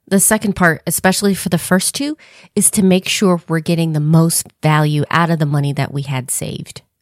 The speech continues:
The first big purchase of the year was replacing Rob's car. The original timeline was to wait till the middle, maybe towards the end of the year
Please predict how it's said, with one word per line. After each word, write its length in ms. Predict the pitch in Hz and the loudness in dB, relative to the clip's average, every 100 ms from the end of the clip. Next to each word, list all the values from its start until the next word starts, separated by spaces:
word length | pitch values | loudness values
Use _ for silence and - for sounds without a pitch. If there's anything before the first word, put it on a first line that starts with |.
| _ _ _ _ _ | _ _ _ _ _
The 80 | 196 | -4
first 360 | - 254 240 - | -2 -4 -2 0
big 240 | 208 202 | -2 -2
purchase 500 | - 185 - 185 - | -4 -4 -2 -2 -2
of 180 | - 160 | -4 -4
the 80 | 165 | -4
year 360 | 156 165 170 - | -2 -2 -4 -4
was 400 | 165 170 156 160 | 0 2 0 -4
replacing 540 | 165 - 170 - 151 | -8 -4 -4 -4 -4
Rob's 380 | 143 131 120 - | -4 -4 -6 -8
car. 440 | - 120 - - _ _ _ _ _ _ _ _ - | -4 -4 -6 -12 _ _ _ _ _ _ _ _ -6
The 200 | 220 226 | -4 -2
original 520 | 190 220 208 220 214 | -2 -2 0 0 0
timeline 640 | 185 156 160 196 233 311 302 - | 0 -2 0 -2 -4 -8 -10 -6
was 320 | 185 196 - | -2 0 -2
to 100 | - | -4
wait 340 | 180 180 170 - | -2 -2 -2 -6
till 220 | - 165 | -2 0
the 100 | 156 | 0
middle, 560 | 156 170 220 220 214 208 - - _ | 0 2 4 4 2 -2 -12 -20 _
maybe 260 | 185 196 196 | 2 2 0
towards 400 | - 170 160 - | -4 -6 -6 -8
the 160 | 160 - | -8 0
end 180 | 175 180 | 2 2
of 80 | |
the 120 | 165 175 | 2 0
year 420 | 165 160 160 | 2 2 0